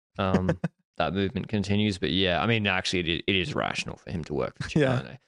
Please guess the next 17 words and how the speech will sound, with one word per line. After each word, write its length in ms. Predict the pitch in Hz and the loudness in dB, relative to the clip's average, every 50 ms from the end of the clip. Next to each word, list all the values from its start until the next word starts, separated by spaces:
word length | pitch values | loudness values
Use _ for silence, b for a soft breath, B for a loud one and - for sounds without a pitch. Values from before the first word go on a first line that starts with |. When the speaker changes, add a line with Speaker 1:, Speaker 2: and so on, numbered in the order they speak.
| _ _ _ | _ _ _
Speaker 1:
unfortunately. 720 | 90 82 - - 73 65 67 - - 95 76 82 95 104 - _ _ _ _ _ - | -8 -8 -4 -4 -4 -2 -2 -4 -4 -4 0 0 -2 -2 -2 _ _ _ _ _ -2
Um, 400 | 90 95 92 90 87 92 90 - | 0 2 2 2 2 0 0 0
but 160 | - 87 - | -2 -2 0
don't 200 | - 95 87 73 | 0 -2 -2 -2
tell 220 | - - 92 87 - | -2 -2 -2 -2 -2
Trek 320 | - - 101 90 - - | -2 -2 -2 -2 -2 -2
that 240 | - 87 90 87 - _ - | -2 -2 -2 -2 -4 _ -6
because 480 | 110 - - 85 80 80 - - - - _ - | -6 -2 -2 -2 -2 -2 -6 -8 -10 -12 _ -12
Ciccone 360 | - - - 107 98 92 90 | -12 -4 -2 0 2 2 2
won 160 | 92 87 85 | 2 2 2
on 80 | 85 80 | 0 0
a 60 | 73 | -2
seven 260 | - - 98 90 87 | 0 0 0 0 0
percent 300 | 71 62 - 87 71 - | -4 -4 -4 -6 -6 -4
finish 340 | - - 90 76 - - - - - | -4 -4 -4 -2 -2 -4 -6 -4 -4
in 220 | 104 90 76 - - | -4 -2 -2 -6 -4
Valenciana. 720 | - 69 71 73 - - - 80 82 95 98 90 87 | -2 -2 -2 0 -2 -2 -2 0 0 0 0 0 -2